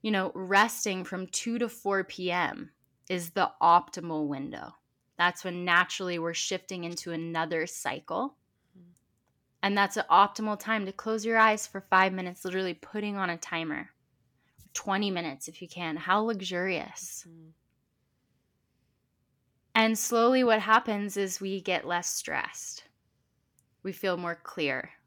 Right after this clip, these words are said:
Speaker 1: We feel more creative. We feel more open, ready to have fun.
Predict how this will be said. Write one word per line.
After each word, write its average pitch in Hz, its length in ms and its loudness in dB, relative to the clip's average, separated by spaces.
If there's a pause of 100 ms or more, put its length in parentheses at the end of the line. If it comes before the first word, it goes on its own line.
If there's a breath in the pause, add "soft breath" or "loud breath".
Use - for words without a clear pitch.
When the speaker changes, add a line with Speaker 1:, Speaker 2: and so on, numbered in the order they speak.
(200)
Speaker 1:
We 196 80 -6
feel 180 180 -6
more 180 180 -6
creative. 165 840 -6 (540)
We 196 80 -2
feel 196 180 -2
more 196 300 -2
open, 190 480 -2
ready 208 320 0
to 202 100 -8
have 170 280 -2 (100)
fun. 113 300 -6